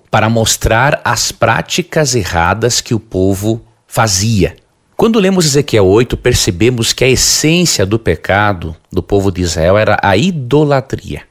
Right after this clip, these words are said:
Tanto que, como estudamos já ao longo desses meses, em Jeremias dezenove, quatro e cinco,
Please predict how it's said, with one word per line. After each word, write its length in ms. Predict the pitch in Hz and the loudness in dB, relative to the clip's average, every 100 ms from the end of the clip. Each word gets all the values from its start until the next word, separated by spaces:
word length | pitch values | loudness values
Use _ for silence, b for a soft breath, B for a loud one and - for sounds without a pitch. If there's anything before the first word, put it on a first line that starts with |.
| _ _ | _ _
Tanto 360 | 117 101 110 156 | 0 0 0 0
que, 100 | 165 | 0
como 240 | 131 120 | 0 0
estudamos 1120 | 107 - - 92 98 135 107 80 - - - b b b | -2 -2 -4 0 2 2 0 -4 -10 -12 -16 b b b
já 140 | 95 | -2
ao 140 | 90 95 | 0 2
longo 440 | 92 113 131 92 | 2 2 0 0
desses 380 | 82 82 - 80 | 0 -2 -4 -4
meses, 600 | 85 101 123 85 - - B B B B | 0 2 2 -2 -4 -8 B B B B
em 140 | 95 | -4
Jeremias 540 | 95 101 95 123 160 131 | 0 2 2 2 2 0
dezenove, 580 | 139 156 135 117 123 | 0 0 2 2 0
quatro 380 | 123 113 107 117 | -2 -2 -2 -2
e 40 | 117 | -4
cinco, 540 | - 98 92 - | -4 -4 -4 -4